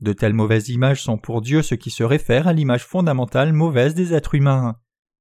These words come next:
Cependant, en dépit de cela, beaucoup de gens dans ce monde vivent sans accepter leur méchanceté fondamentale. Aussi longtemps que leurs actes mauvais ne sont pas révélés, ils n'acceptent pas le fait qu'ils soient eux-mêmes mauvais et qu'ils se dirigent vers l'enfer.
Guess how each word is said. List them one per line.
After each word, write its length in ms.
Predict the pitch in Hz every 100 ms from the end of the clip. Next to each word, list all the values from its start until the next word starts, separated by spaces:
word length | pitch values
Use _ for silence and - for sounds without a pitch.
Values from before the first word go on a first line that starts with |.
| _ _ _ -
Cependant, 580 | - 185 135 131 180
en 80 | 135
dépit 260 | 110 117 175
de 100 | 117
cela, 400 | - 160 170 - _ _ _ _
beaucoup 300 | 165 202 233
de 100 | 196
gens 180 | 175 214
dans 100 | 147
ce 160 | - 139
monde 280 | 156 180
vivent 280 | 127 180 208
sans 280 | - 151 139
accepter 440 | 135 - - 180
leur 140 | 165 127
méchanceté 480 | 120 - 113 - 170
fondamentale. 920 | 156 156 147 139 147 131 117 107 98 - _ _ _ _ _ _
Aussi 320 | 117 - 120
longtemps 320 | 117 110 127
que 120 | -
leurs 220 | 110 113 117
actes 200 | 113 110
mauvais 340 | 113 104 139
ne 80 | 113
sont 200 | - 107
pas 140 | 123
révélés, 460 | 127 127 139 156 160 _ _ _ _ _
ils 120 | 165
n'acceptent 420 | 180 185 - - 196
pas 160 | 208
le 100 | 190
fait 240 | 147 - 165
qu'ils 180 | 185
soient 200 | 170 170 -
eux-mêmes 280 | 143 135 131
mauvais 480 | 135 151 123 180 170
et 60 |
qu'ils 160 | - 135
se 100 | 135
dirigent 400 | 135 156 190 175
vers 160 | 160
l'enfer. 720 | 143 139 - 147 127 120 104